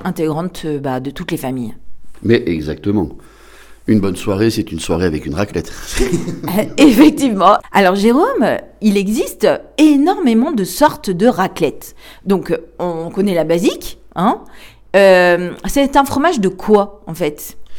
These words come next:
Speaker 2: Alors, à la base, la raclette, c'est un fromage à base de lait de vache,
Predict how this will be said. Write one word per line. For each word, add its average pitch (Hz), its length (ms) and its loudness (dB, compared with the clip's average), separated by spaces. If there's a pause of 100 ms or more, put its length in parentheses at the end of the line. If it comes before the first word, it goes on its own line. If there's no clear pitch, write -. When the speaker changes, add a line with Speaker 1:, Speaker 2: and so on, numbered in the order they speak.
(160)
Speaker 2:
Alors, 104 180 6
à 110 80 6
la 110 120 6
base, 147 300 6
la 107 100 6
raclette, 127 360 2
c'est 92 280 -2
un 90 100 4
fromage 101 460 2
à 92 40 4
base 92 220 2
de 90 120 0
lait 92 260 6
de 90 80 2
vache, 98 540 -2